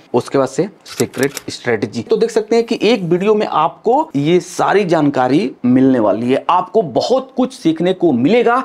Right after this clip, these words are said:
तो जल्दी से एक बार हम लोग देख लेते हैं एसआईपी वर्सेस लमसम, उसके बाद से हम लोग इन सारे टॉपिक पे डिस्कस करेंगे। तो पहले हम देखेंगे इन्वेस्टमेंट फ्रीक्वेंसी। तो अगर आप किसी भी स्कीम में एसआईपी करते हैं तो इसमें आप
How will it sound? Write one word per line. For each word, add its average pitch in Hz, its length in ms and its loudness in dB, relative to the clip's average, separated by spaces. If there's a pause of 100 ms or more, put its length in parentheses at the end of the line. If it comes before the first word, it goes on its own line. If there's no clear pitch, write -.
(160)
तो 214 280 0
जल्दी 196 240 2
से 202 200 2
एक 170 220 -2
बार 165 100 2
हम 156 100 2
लोग 165 140 0
देख 160 160 -2
लेते 151 220 0
हैं - 200 -2
एसआईपी 127 460 0
वर्सेस 127 580 -2
लमसम, 214 420 2 (240)
उसके 151 240 0
बाद 147 140 2
से 143 80 0
हम 127 140 2
लोग 135 180 0 (220)
इन 127 140 2
सारे 127 220 2
टॉपिक 120 440 -4
पे 104 220 2 (240)
डिस्कस 110 340 -4
करेंगे। 143 380 2 (240)
तो 190 100 2
पहले 190 340 2
हम 196 140 0
देखेंगे 208 460 0 (260)
इन्वेस्टमेंट 160 720 0
फ्रीक्वेंसी। 120 840 -2 (380)
तो 240 180 0 (220)
अगर 233 340 0
आप 220 280 0
किसी 196 340 -2
भी 214 240 -2
स्कीम 208 380 -2
में 220 280 2
एसआईपी 175 600 0
करते 196 380 0
हैं 202 260 0 (300)
तो 196 380 0
इसमें 147 300 2
आप 147 200 -2